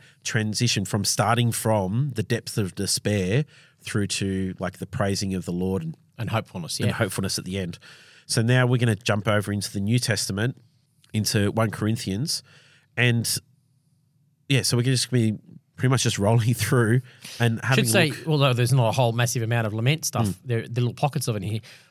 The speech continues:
Speaker 2: Paul had a lot of reas-, reason to lament about this church
Speaker 1: Yeah.
Speaker 2: because this was his,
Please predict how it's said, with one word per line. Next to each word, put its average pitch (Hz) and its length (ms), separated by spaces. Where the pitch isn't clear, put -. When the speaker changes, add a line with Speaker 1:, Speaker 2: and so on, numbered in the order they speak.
Speaker 2:
Paul 220 220
had 165 140
a - 20
lot 151 180
of 147 80
reas-, 143 300
reason 139 300
to 135 100
lament 131 300
about 120 220
this 113 120
church 107 320
Speaker 1:
Yeah. 98 120
Speaker 2:
because 123 360
this 160 140
was 208 140
his, 147 300